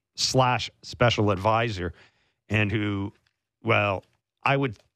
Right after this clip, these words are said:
I would say that he probably logged more camera time in spring training being next to John Schneider than just about anybody. Well, Mattingly was there too, but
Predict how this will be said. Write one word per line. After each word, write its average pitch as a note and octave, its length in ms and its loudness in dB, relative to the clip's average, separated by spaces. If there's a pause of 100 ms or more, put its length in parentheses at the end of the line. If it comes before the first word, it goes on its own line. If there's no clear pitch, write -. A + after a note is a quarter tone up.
I C3+ 120 2
would D#3+ 160 -2
say D3 280 0
that A#2+ 140 -2
he C#3 80 -2
probably B2+ 400 0
logged A#2 360 0
more A2 240 0
camera A2+ 420 0
time A#2 300 0
in G2+ 80 -4
spring G#2+ 380 -2
training A2+ 480 0 (800)
being A2+ 200 4
next A2+ 220 -2
to G#2 100 -4
John A2 300 2
Schneider A2 400 2
than G#2+ 180 -4
just G#2 200 -6
about G#2 220 0
anybody. G#2+ 420 -2
Well, G#2 280 2
Mattingly G#2+ 480 0
was F#2 160 -4
there G2+ 160 0
too, A#2+ 240 0
but G2+ 240 -4